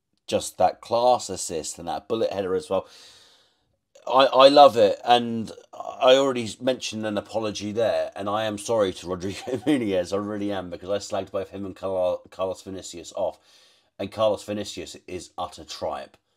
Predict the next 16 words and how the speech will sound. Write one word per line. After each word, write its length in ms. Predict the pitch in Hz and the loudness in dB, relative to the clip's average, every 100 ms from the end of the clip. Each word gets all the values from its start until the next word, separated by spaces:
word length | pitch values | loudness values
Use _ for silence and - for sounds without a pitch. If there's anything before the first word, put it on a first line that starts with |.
| _ | _
There's 140 | 87 90 | -12 -10
a 60 | |
reason 400 | 90 98 87 90 | -6 -6 -8 -10
why 360 | 90 78 71 67 _ _ - | -8 -8 -10 -16 _ _ -12
he's 260 | 87 80 | -10 -10
in 80 | 76 | -10
the 80 | 76 | -12
Turkish 520 | - 76 69 73 - | -8 -8 -8 -12 -14
league. 200 | 73 67 | -12 -12
Twenty-two 840 | - - 247 269 220 208 - 240 220 | 2 4 4 0 -8 -10 -8 -6 -6
years 340 | 170 170 139 | 2 2 6
old, 280 | 147 202 - | 6 6 4
mate. 340 | 90 62 55 _ _ _ _ - | -6 -8 -14 _ _ _ _ -6
Twenty-two 840 | - 202 247 214 214 202 - 202 | 4 6 4 -2 -10 -8 -2 -2
years 460 | 196 170 180 175 139 | -2 0 2 2 2
old. 480 | 139 127 85 65 | 4 4 2 -10